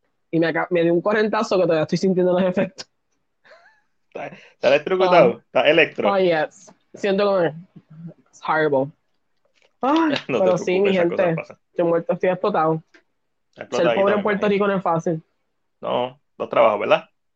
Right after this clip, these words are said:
Speaker 1: Yes.
Speaker 2: Ugh, horrible.
Speaker 1: Pero hay que hacerlo.
Speaker 2: ¿Qué viste, qué viste esta semana, Ángel?
Speaker 1: Los dos K-dramas, Hello Me, que era el que había,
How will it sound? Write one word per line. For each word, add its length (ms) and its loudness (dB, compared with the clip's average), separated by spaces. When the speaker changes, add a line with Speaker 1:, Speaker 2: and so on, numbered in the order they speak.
Speaker 1:
Yes. 600 -4
Speaker 2:
Ugh, 260 -10
horrible. 420 -14
Speaker 1:
Pero 100 0
hay 80 0
que 60 -4
hacerlo. 300 -2
Speaker 2:
¿Qué 60 4
viste, 360 -2
qué 100 -4
viste 180 -2
esta 140 0
semana, 280 2
Ángel? 280 -6
Speaker 1:
Los 420 0
dos 180 0
K-dramas, 540 0
Hello 240 2
Me, 380 0
que 80 -4
era 100 0
el 60 -4
que 80 -2
había, 260 2